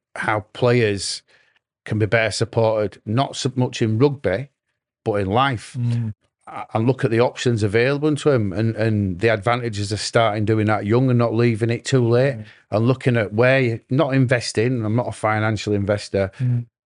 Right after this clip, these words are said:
Speaker 1: but looking at what business aspirations you would have, 'cause there's some fantastic examples of people who have done really well,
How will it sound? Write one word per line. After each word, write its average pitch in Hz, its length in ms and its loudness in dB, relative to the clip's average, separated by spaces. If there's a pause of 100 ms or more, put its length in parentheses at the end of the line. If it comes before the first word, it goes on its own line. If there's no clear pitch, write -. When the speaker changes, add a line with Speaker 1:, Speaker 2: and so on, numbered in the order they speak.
Speaker 1:
but 113 140 0
looking 156 320 0
at 127 100 -2
what 113 300 0
business 135 380 0
aspirations 123 760 -2
you 107 80 -2
would 101 120 -2
have, 90 200 -4
'cause - 220 -6
there's 110 80 -2
some 101 200 -2
fantastic - 720 -6
examples 107 840 -2 (440)
of - 160 -10
people 117 380 0
who 107 40 2
have 98 120 -2
done 104 220 0
really 120 360 2
well, 98 380 0